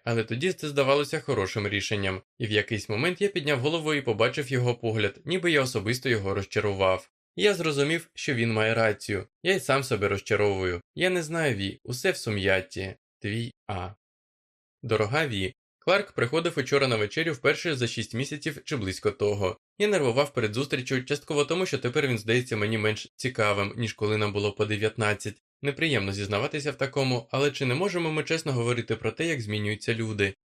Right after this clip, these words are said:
А частково тому, що востаннє, коли він був тут, я ще був одружений із Мірандою,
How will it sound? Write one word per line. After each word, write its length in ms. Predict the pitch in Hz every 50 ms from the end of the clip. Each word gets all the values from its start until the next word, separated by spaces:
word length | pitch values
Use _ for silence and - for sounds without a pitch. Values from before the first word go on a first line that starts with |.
| _ _ -
А 80 | 110 -
частково 480 | - 113 107 - - - 110 98 98
тому, 380 | - - 107 120 170 185 170 - -
що 160 | - - 143
востаннє, 380 | 156 165 - 214 214 202 170 135
коли 200 | - 120 113 107
він 160 | 107 107 104
був 160 | 107 101 -
тут, 260 | - 120 113 - - -
я 120 | 131 170
ще 160 | 170 - - 123
був 140 | 127 123 -
одружений 520 | 120 98 - - 117 110 120 110 113 117 113
із 200 | - 123 110 123
Мірандою, 580 | 127 123 117 113 110 107 98 101 98 98 95